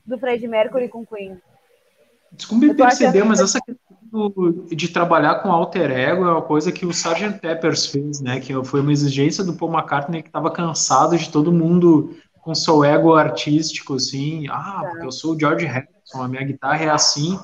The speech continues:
Speaker 2: E a proposta do Paul McCartney para o sargent Peppers foi justamente assim, "Vamos adotar outras identidades pra gente fazer a música que sair,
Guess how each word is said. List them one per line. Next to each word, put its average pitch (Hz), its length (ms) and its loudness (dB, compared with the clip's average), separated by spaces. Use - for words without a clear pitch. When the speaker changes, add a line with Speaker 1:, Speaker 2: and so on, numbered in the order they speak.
Speaker 2:
E 147 80 0
a 143 40 0
proposta 151 400 0
do 170 40 -2
Paul 175 200 4
McCartney 156 440 2
para 151 260 4
o 147 60 8
sargent 143 420 0
Peppers 143 480 0
foi 165 300 0
justamente 185 560 0
assim, 160 160 -4
"Vamos 160 420 4
adotar 190 420 0
outras 175 360 2
identidades 151 600 -4
pra 165 120 -10
gente - 140 -14
fazer 151 360 2
a 175 80 8
música 175 400 2
que 131 160 0
sair, 190 560 0